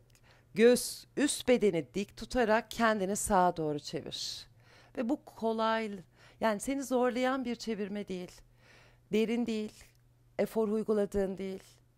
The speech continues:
ve verdiğin nefesleri yavaşlat. Ve bunun için sayabilirsin nefesleri. Aldığın nefesten çok verdiğin nefesler.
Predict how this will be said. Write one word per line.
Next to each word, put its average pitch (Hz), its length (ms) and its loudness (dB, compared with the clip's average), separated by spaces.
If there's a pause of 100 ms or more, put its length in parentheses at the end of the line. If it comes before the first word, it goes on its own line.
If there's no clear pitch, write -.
(540)
ve 190 240 0 (100)
verdiğin 185 320 0
nefesleri 170 760 -10
yavaşlat. - 840 -12 (4000)
Ve 269 100 -8
bunun 254 160 -6
için 262 220 -6
sayabilirsin 240 640 -4
nefesleri. 170 640 -4
Aldığın 170 340 -2
nefesten 214 500 -8
çok 202 260 -14
verdiğin 190 440 -2
nefesler. 175 600 -8